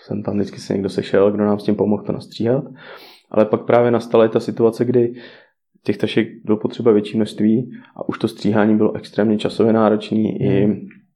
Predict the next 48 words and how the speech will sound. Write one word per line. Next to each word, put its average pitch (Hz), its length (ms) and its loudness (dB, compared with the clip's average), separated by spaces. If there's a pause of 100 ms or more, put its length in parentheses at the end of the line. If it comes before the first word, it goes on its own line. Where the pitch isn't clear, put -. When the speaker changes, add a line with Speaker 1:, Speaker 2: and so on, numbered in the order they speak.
(340)
Speaker 1:
když - 120 -12
to 127 80 4
děláte 113 280 4
úplně 117 360 2
ručně, 107 300 0
to 104 80 -4
stříhání, 104 500 -4 (480)
tak - 80 -8
pak - 200 -6
ta, 117 120 0 (320)
každá 107 280 4
taška 107 300 0
byla 107 160 4
trošku 107 320 0
jiná 98 560 2 (400)
a - 100 -6
byly 107 180 4
s 104 100 -8
tím 113 100 -2
trošku 110 240 -6
problémy, 107 420 4
že 104 60 4
jedna 104 200 4
byla 104 160 2
o 101 80 4
dva 104 160 2
centimetry 101 540 -2
delší, 104 440 0
kratší, 101 420 -2
teď 90 200 -2
se - 140 -4
zipama 98 400 -2
a 98 60 -8
tak 95 160 -6
dále. 110 320 -8 (360)
Takže 107 160 0
tam 107 140 -2
jsme 107 120 -2
vlastně 120 240 0
narazili 117 460 2
na - 80 -8
tenhle - 280 0
problém, 131 380 2
co 135 100 -12
se 113 100 -6
týče 113 280 -4
vlastně 110 240 -2
stříhání 117 760 -4